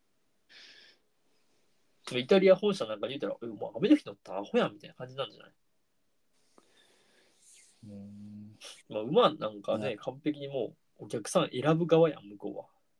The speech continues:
Speaker 2: うん。
Speaker 1: 俺らが選ぶ側じゃないからさ。
Speaker 2: うん。
Speaker 1: もうお客様は神様じゃないから。
Speaker 2: うん。
Speaker 1: まあ、そういう車なんじゃないですか。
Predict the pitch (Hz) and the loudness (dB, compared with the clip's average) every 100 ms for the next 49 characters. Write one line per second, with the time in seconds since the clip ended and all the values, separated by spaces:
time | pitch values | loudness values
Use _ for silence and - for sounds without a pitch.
0 | _ 104 98 92 104 _ _ _ _ _ | _ -8 -8 -10 -16 _ _ _ _ _
1 | _ _ _ _ _ _ _ _ _ - | _ _ _ _ _ _ _ _ _ -4
2 | 135 156 113 110 - _ _ _ 120 117 | 2 4 4 0 -8 _ _ _ -6 -4
3 | 110 135 113 101 95 101 - - - - | -4 -6 -8 -8 -10 -8 -8 -10 -16 -20
4 | - _ _ 117 95 95 - _ _ _ | -20 _ _ -6 -6 -8 -14 _ _ _
5 | _ _ _ - - - 202 - _ - | _ _ _ -12 -8 -8 -10 -18 _ -20
6 | _ - _ - 113 113 _ _ _ - | _ -20 _ -14 -12 -12 _ _ _ -12
7 | - - 170 147 - - 127 104 101 104 | -10 -2 2 2 2 -4 -6 -6 -6 -8
8 | 107 - - - _ _ _ _ 101 95 | -10 -10 -10 -14 _ _ _ _ -10 -10
9 | - _ _ _ - - - _ _ - | -16 _ _ _ -20 -20 -20 _ _ -16
10 | - 123 127 135 131 151 160 110 107 - | -6 -4 -2 -4 0 2 2 0 -4 -8
11 | - | -12